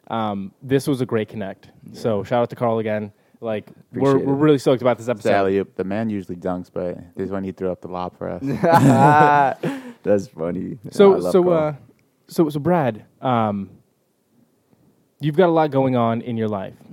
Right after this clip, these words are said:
Speaker 2: Yeah.
Speaker 1: And you're on the podcast today for a very special reason,
Speaker 2: Yeah.
Speaker 1: right? Um, we wanna hear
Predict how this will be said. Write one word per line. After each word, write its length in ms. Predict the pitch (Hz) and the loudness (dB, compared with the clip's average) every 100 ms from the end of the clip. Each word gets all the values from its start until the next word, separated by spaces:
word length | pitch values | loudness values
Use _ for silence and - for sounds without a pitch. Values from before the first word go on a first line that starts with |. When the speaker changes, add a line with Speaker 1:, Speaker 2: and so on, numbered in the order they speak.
| - | -20
Speaker 2:
Yeah. 120 | 95 104 110 _ - | -18 -20 -20 _ -4
Speaker 1:
And 180 | 131 | 0
you're 160 | 131 147 | 2 2
on 180 | 170 185 | 2 0
the 100 | 175 | 0
podcast 460 | 160 156 156 143 - | -2 -2 -4 -6 -2
today 160 | 139 | -4
for 140 | 127 123 | -2 -2
a 40 | |
very 160 | 120 117 | 0 -2
special 320 | 123 110 110 | -4 -4 -4
reason, 400 | 110 95 101 - | -6 -8 -14 -18
Speaker 2:
Yeah. 100 | 110 113 _ - | -20 -20 _ -6
Speaker 1:
right? 320 | 107 107 98 _ _ - | -4 -4 -6 _ _ -10
Um, 560 | 113 113 107 101 98 - _ _ _ _ _ _ _ - | -4 -2 -2 -4 -8 -12 _ _ _ _ _ _ _ -8
we 240 | 139 175 | -2 0
wanna 220 | 185 175 | 2 0
hear 500 | 151 151 143 143 147 | 0 0 2 0 -4